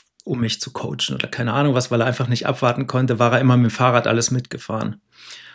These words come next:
Und da gibt's aber dieses Stück, konnte der nicht mit dem Fahrrad mitfahren, sondern musste außen rumfahren. Und dann hat er halt da gewartet und wir beiden, also sowohl den ich überholt hatte, der damals ge-, äh, Zweiter wurde, als auch ich,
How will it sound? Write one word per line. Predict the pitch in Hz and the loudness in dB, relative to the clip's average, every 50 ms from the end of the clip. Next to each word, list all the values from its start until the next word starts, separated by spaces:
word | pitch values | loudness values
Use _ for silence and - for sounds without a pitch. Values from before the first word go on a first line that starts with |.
| - _ _ _ | -20 _ _ _
Und | - 120 120 120 120 117 - - - | -4 0 2 2 2 0 0 0 0
da | 127 | 2
gibt's | 131 - - - - | 2 2 2 2 2
aber | 139 143 131 | 0 0 0
dieses | 135 143 143 139 - | 0 0 -2 0 0
Stück, | - - 139 131 | 0 -2 -2 -2
konnte | - 139 139 135 131 | 0 2 2 2 2
der | 110 113 | 2 0
nicht | 107 110 107 - - | 0 0 -2 -2 -4
mit | 120 107 | -6 -6
dem | - | -4
Fahrrad | - 113 107 120 131 - | -4 -4 -4 -4 -4 -4
mitfahren, | 139 139 - - - 147 135 | -4 -6 -4 -2 -2 0 2
sondern | 131 127 120 123 | 4 4 4 4
musste | 123 127 123 - 131 | 4 2 2 0 0
außen | - 127 - 127 | 0 0 0 0
rumfahren. | 110 - 120 117 - - - - 52 52 - | 2 2 2 2 0 0 -4 -4 -4 -4 -4
Und | - - - | -6 -4 -4
dann | 120 117 | -2 -2
hat | 120 | 0
er | 123 | 0
halt | 120 110 | 0 2
da | - 110 | 2 2
gewartet | 104 110 95 98 98 117 143 151 - 165 - | 0 0 0 2 2 2 2 2 0 -2 -2
und | 120 120 110 104 - - _ - | -2 -4 -4 -4 -8 -16 _ -6
wir | - 123 107 | -4 -2 2
beiden, | - 92 101 127 147 165 160 139 | 4 4 4 4 4 2 2 2
also | 123 113 | 2 0
sowohl | 110 104 117 110 117 120 | -2 -4 -4 -2 0 0
den | 120 131 123 127 | 0 0 0 0
ich | - - - | -2 -4 -4
überholt | 123 120 113 120 - 170 170 | -4 -4 -4 -2 -2 -2 -2
hatte, | 175 165 - 120 | -4 -4 -2 -2
der | 120 117 | -2 0
damals | - 113 113 117 117 - | 0 2 0 0 0 -2
ge-, | - - - - - | -6 -8 -10 -10 -10
äh, | - 101 - | -12 -12 -12
Zweiter | - - - 123 143 165 151 151 | -8 -4 -2 -2 -2 -2 -2 -2
wurde, | 170 170 165 151 - | 0 0 2 0 0
als | - 127 - | 0 -2 -2
auch | 120 - | -4 -4
ich, | - - - - | -2 -4 -4 -6